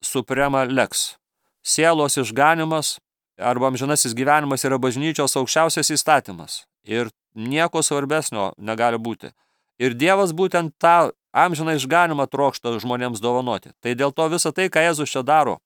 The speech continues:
e, šitoje Evangelijoje, kai išgydo Simono uošvę, kai išgydo, girdime, vakarui subrėškus,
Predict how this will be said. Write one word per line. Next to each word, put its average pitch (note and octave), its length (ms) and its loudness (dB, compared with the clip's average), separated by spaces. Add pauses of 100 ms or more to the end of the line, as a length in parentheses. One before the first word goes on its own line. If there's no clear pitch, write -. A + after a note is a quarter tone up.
(280)
e, G#2 220 -4
šitoje E3 320 0
Evangelijoje, D3 640 0 (380)
kai A#2+ 180 0
išgydo C#3 600 0 (260)
Simono A2+ 400 -2
uošvę, C#3 440 0 (360)
kai B2+ 140 0
išgydo, C#3+ 420 0
girdime, C3+ 480 -2
vakarui B2 560 0 (800)
subrėškus, C3+ 800 -2